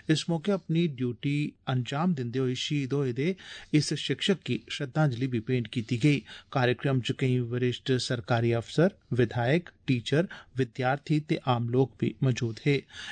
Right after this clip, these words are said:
इस मौके मुक्खमंत्री होरें शहीद प्रिंसिपल दे बलिदान गी चेता करदे होई आखेआ जे इक अध्यापक दे रूपै च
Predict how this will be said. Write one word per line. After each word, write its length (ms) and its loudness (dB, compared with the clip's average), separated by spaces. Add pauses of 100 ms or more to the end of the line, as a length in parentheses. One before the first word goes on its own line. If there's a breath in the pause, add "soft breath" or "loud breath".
इस 200 -2
मौके 220 -2
मुक्खमंत्री 500 -2
होरें 260 0
शहीद 300 -2
प्रिंसिपल 560 -2
दे 120 -2
बलिदान 520 2
गी 100 -2
चेता 320 -2
करदे 320 0
होई 100 2
आखेआ 440 4 (300 loud breath)
जे 60 4
इक 160 2
अध्यापक 580 -2
दे 140 0
रूपै 360 0
च 160 -4